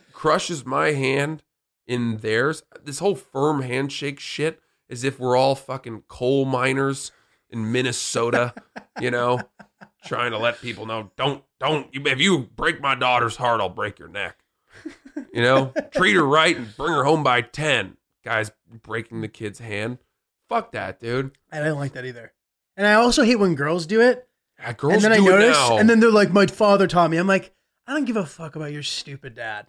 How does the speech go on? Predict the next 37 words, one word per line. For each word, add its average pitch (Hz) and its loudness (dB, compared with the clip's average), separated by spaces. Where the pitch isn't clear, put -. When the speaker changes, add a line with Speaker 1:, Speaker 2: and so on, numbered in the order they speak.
Speaker 1:
Yeah. 127 -2
Speaker 2:
Okay. 175 -6
Speaker 1:
My, 349 0
my 339 0
father 190 0
taught 185 -2
me 180 0
not 180 0
to 131 -2
hurt 190 0
people. 107 -8
Speaker 2:
<laughs> - -20
Speaker 1:
And 139 -4
you, 220 2
you've 180 -4
hurt 240 0
me. 120 -8
Speaker 2:
Yeah. 190 -2
Speaker 1:
My 135 2
hand 196 2
hurts. 113 -8
Speaker 2:
Oh, 175 0
you 175 2
think 185 4
I'm 175 4
impressed 165 0
by 165 -4
your 151 -2
handshake? 156 -6
Speaker 1:
Yeah. 151 -2
Speaker 2:
Not 135 -18
impressed. - -20
Speaker 1:
Give 190 -6
me 208 0
a 113 -2
fucking 147 -8
break. 127 -4